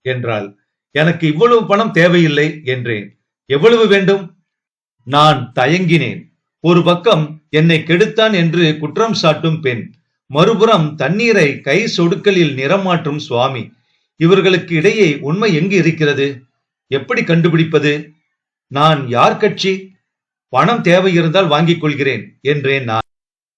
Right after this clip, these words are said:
"கேஸை எடுத்துக் கொள்கிறீர்களா என்பது தெரிய வேண்டும்" என்றாள் அந்த பெண். நான் இந்த முறை தயங்கவில்லை, தீர்மானித்தேன். அந்த தண்ணீரை குடித்தேன். விபூதி வாசனை அடித்தது. "இந்த கேஸை எடுத்துக் கொள்கிறேன்" என்றேன்.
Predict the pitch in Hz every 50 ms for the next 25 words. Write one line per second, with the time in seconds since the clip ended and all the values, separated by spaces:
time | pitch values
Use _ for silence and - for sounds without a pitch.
0 | _ _ _ _ _ _ _ _ _ _ _ - 175 233 262 - - 254 226 180
1 | 170 175 165 - 202 - 180 180 160 175 165 175 170 - 156 160 170 196 208 -
2 | - _ - 135 147 156 156 175 180 220 - - 151 156 202 220 208 180 160 151
3 | 139 151 139 - - - - 131 147 147 147 139 147 151 139 123 120 117 110 -
4 | - 127 120 104 87 - _ _ _ _ _ _ _ _ - 147 160 175 165 151
5 | 156 156 160 160 156 147 165 196 208 180 - - 110 120 135 151 165 160 151 127
6 | 127 113 110 98 - - _ _ _ _ _ - 170 190 214 220 202 185 151 135
7 | 131 120 110 120 113 107 92 - - _ _ _ - - 151 160 160 160 151 139
8 | 135 - - 135 143 190 220 226 220 196 165 - - 135 131 139 131 - 135 120
9 | 107 87 - - _ _ _ _ _ - 120 147 156 160 254 262 240 214 165 131
10 | 120 131 151 - 170 156 156 156 131 117 117 113 - 123 113 95 95 80 - _
11 | _ _ _ _ _ _ _ _ _ _ _ _ _ _ _ - 151 156 165 151
12 | 120 156 170 208 220 - 226 202 156 151 190 180 - 214 165 156 151 147 143 135
13 | 131 120 101 87 - _ _ - 127 139 143 127 127 123 110 90